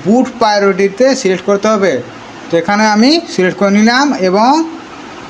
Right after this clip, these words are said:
এন্টার প্রেস করলাম, আর এফ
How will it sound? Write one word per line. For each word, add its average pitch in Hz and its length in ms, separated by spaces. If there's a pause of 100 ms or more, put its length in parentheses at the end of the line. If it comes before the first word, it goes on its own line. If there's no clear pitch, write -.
(240)
এন্টার 220 260
প্রেস 180 240
করলাম, 233 300 (1080)
আর 175 340 (2250)
এফ 185 80